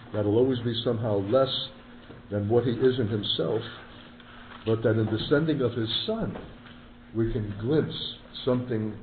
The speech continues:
of the magnitude of God, because Jesus is the exact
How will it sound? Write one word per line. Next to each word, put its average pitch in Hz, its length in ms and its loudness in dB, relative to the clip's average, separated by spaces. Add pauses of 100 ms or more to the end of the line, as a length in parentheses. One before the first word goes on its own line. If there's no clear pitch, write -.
(720)
of 104 160 -2
the 104 80 0
magnitude 120 580 0
of 110 160 0
God, 117 240 2
because 107 300 0 (160)
Jesus 120 360 -4 (300)
is 113 100 -2 (120)
the 107 80 0
exact 110 520 -2